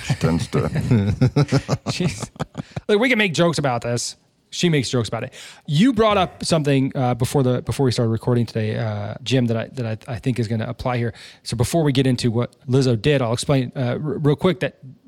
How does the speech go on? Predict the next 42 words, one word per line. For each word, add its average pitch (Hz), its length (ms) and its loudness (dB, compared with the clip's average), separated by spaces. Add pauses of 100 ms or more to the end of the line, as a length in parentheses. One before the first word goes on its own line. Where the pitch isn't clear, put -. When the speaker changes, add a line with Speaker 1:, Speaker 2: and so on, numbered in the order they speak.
(360)
Speaker 2:
uh, - 80 -12 (300)
some 170 180 0
of 135 100 0
her 143 120 2
performers, 120 680 0 (420)
uh, 120 240 0
that 120 100 2
have 120 100 2
went 127 160 4
on 117 120 2
tour 160 160 2
with 147 160 2
her, 107 200 -2 (260)
they're 131 180 0
all 135 680 2 (480)
big 143 200 4
women, 117 400 0 (140)
and 113 120 -2
that 107 140 0
is 101 60 -4
by 104 160 -2
design. 104 320 -2 (380)
She - 100 -10
picked - 240 -2 (120)
all 117 160 2
big 120 220 0
women, 120 300 -2
and 117 120 -2
then 117 380 0 (380)
now 131 260 2
they're 123 100 2
suing 196 400 2
her 127 280 -2 (760)
for, 127 760 0
uh, 113 520 -2 (320)
harassment, 151 580 0
and 131 180 -4
part 165 200 2
of 151 60 2
that 120 120 0
harassment 139 420 -2
suit 123 180 -6